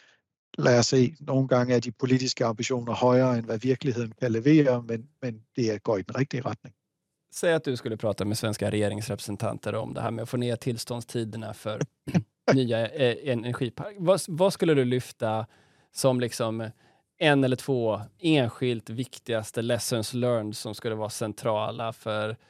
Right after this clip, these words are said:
Speaker 2: Sverige har ju en, eh, relativt sett andra länder i Europa, en ganska lång tillståndstid, trots allt.
Speaker 1: Ja,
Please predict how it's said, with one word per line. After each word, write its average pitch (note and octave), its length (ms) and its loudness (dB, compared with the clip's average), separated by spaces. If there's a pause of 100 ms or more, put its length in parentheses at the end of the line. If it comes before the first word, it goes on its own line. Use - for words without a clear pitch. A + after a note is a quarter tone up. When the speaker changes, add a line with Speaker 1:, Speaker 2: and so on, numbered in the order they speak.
(120)
Speaker 2:
Sverige C#3+ 360 8
har C#3+ 180 8
ju C#3+ 180 4
en, C#3 240 4
eh, B2+ 180 4
relativt B2+ 400 4
sett B2+ 200 2
andra A#2+ 260 2
länder A#2+ 280 2
i B2 60 0
Europa, B2 340 -2
en C#3 80 0
ganska B2+ 260 -2
lång C3 540 0 (340)
tillståndstid, G#2+ 880 -4 (220)
trots - 240 -6
allt. - 320 -8 (800)
Speaker 1:
Ja, C#3+ 200 4